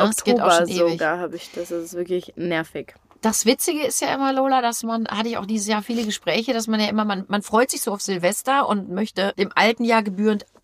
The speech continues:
Speaker 1: Abschied sagen, Abschied nehmen, äh, Danke sagen. Aber man hat das Gefühl, nach Mitternacht beginnt alles von vorne. Alles, ich habe jetzt wieder dreihundertfünfundsechzig Tage,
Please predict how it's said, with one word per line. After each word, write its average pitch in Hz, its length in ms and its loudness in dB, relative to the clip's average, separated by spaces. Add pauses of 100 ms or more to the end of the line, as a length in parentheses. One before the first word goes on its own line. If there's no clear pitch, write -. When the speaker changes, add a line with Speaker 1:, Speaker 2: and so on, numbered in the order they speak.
(160)
Speaker 1:
Abschied 226 640 0 (140)
sagen, 226 580 4
Abschied - 400 -2
nehmen, 226 540 2
äh, 185 440 -2
Danke 214 360 0
sagen. 202 400 2 (680)
Aber 202 160 4
man 208 160 4
hat 262 140 4
das 254 160 2
Gefühl, 277 560 2 (280)
nach 214 300 4
Mitternacht 214 640 2 (540)
beginnt 151 340 -2
alles 135 240 0
von 135 160 -4
vorne. 113 400 -4 (320)
Alles, 180 420 6
ich 180 160 -6
habe 175 120 2
jetzt 180 160 2
wieder 175 300 8
dreihundertfünfundsechzig 202 880 0
Tage, 190 480 4